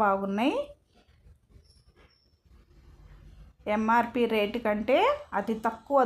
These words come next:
ధరలకే వస్తున్నాయండి ఈ మిక్సీలు. చూడండి, అన్నీ చాలా బాగున్నాయి చూడండి.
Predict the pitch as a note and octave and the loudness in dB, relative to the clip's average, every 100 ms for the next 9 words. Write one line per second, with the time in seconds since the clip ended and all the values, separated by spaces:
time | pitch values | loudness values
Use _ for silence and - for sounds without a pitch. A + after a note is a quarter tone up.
0 | G#3+ G#3+ G#3+ G#3 A3+ C#4+ C4+ A#3 A#3+ A3+ | 4 2 0 0 2 4 4 0 -2 0
1 | A3+ G#3 G#3+ A3 D4+ B3+ G#3+ G#3+ - A#3 | 0 0 0 0 0 0 -2 -4 -4 -2
2 | A3+ A#3+ A#3+ A3 G#3 G#3 B3 G#4+ C#5+ - | -2 -2 -2 0 0 0 2 2 0 -6
3 | _ _ - - - F#3+ G#3+ A3 C4+ C5 | _ _ -20 -20 -6 -4 0 0 0 -2
4 | C#5+ _ _ _ _ - G#3 G#3 G#3+ G#3+ | -6 _ _ _ _ -6 0 2 4 4
5 | G#3+ G3+ G3+ G3+ G3+ G#3 G3+ G3 G3+ C4 | 4 4 2 -2 -2 -2 -2 0 0 2